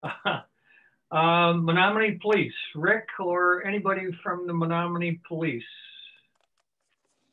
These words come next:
Somebody's on a phone line down here. I don't know who that is. Menominee Police, going once.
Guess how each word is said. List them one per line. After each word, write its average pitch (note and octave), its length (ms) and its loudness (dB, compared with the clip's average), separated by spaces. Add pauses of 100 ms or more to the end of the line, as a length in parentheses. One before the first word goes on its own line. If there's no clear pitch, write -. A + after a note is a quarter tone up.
(140)
Somebody's E3 420 -4
on D#3 200 -2
a A#2+ 180 -8
phone E3 260 -2
line B2+ 260 -6
down B2 260 -8
here. C#3 140 -12
I C3 80 -12
don't C#3 240 -12
know C#3+ 60 -12
who C#3+ 200 -10
that C3 200 -14 (100)
is. - 60 -20 (1160)
Menominee F3 540 0
Police, G#3 420 -2 (280)
going D3 240 -4
once. G#3+ 320 -2